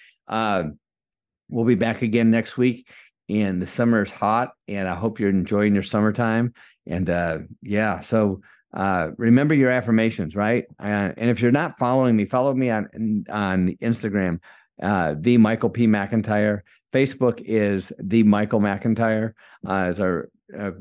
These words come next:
business Facebook. And, uh, we, <laughs> so we're also on Threads, and, and I know we're on TikTok too. I know. Uh, China, Chicoms are watching us.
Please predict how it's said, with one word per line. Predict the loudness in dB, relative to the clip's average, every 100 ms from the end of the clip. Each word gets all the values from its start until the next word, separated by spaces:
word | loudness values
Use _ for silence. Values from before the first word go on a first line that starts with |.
| -8
business | -4 -4 -4 -4
Facebook. | -4 -4 -4 -6 -6 _ -20 _ -10
And, | -6 -4 -2 -4 -6
uh, | -6 -4 -6 -8
we, | -10 -10
<laughs> | -8
so | -10 -4
we're | -4
also | -4 -4
on | -4
Threads, | -2 -2 -2 -2
and, | -4 -6 -10 -20 _
and | -8 -4
I | -2
know | -4
we're | -4 -4
on | -4
TikTok | -8 -10 -6 -8
too. | -8 -10 -10 -14 -12
I | -6
know. | -4 -6 -10 _ -20 _ _
Uh, | -8 -6 -6 -8 -12 -18 -6
China, | -2 -2
Chicoms | -4 -4 -4 -2 -2 -2
are | -2
watching | -4 -6 -6 -10
us. | -10